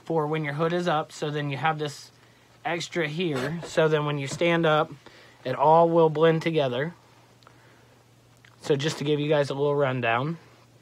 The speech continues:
But all in all, pr-, a pretty good product. The only thing I don't like is th-, that it's the, the thinner me-, mesh, so it does kinda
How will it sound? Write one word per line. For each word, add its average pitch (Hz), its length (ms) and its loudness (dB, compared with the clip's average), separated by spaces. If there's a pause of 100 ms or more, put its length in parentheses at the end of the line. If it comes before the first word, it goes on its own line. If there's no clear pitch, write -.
(1300)
But 175 260 -2 (560)
all 262 220 4
in 226 80 4
all, 226 240 4
pr-, 208 200 -8
a 165 140 2 (200)
pretty 226 300 -2
good 208 220 -4
product. 165 420 2 (220)
The 175 160 0
only 247 260 2
thing 254 220 2
I 226 40 2
don't 202 240 0
like 196 200 2
is 175 180 -2 (120)
th-, 160 140 -8
that 165 200 0
it's 147 200 -8
the, 139 320 -4 (380)
the 165 140 0
thinner 190 320 4
me-, 170 300 0
mesh, 165 360 -2
so 151 220 -2
it 170 360 -8
does 170 240 0
kinda 151 440 -4